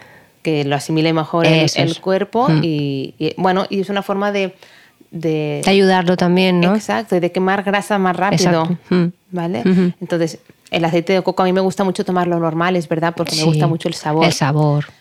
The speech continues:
Speaker 1: El,
Speaker 2: Mm.
Speaker 1: el de M C T suele ser sin ningún, sin sabor,
Speaker 2: Sí.
Speaker 1: pero bueno, es, es un aporte extra de grasa, de grasa saludable,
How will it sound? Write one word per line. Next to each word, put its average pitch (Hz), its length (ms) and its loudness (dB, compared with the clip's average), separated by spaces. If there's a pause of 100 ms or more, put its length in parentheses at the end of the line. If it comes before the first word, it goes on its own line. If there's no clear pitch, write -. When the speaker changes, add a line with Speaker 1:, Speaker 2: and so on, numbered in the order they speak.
(140)
Speaker 1:
El, 151 220 2
Speaker 2:
Mm. - 40 -4
Speaker 1:
el 160 180 -4
de 165 120 -2
M 165 160 -2
C 170 140 -6
T 175 180 -2
suele 170 300 -4
ser 165 340 -4
sin 151 680 -4
ningún, 151 380 -4
sin 147 380 -6
sabor, 160 400 -2
Speaker 2:
Sí. 170 360 -2
Speaker 1:
pero 165 200 -2
bueno, 156 400 -4
es, - 260 -8
es - 180 -10
un 180 60 -2
aporte - 540 -4
extra 180 360 -4
de 156 120 -4
grasa, 165 380 -4
de 175 100 -2
grasa 156 240 -4
saludable, 160 680 -2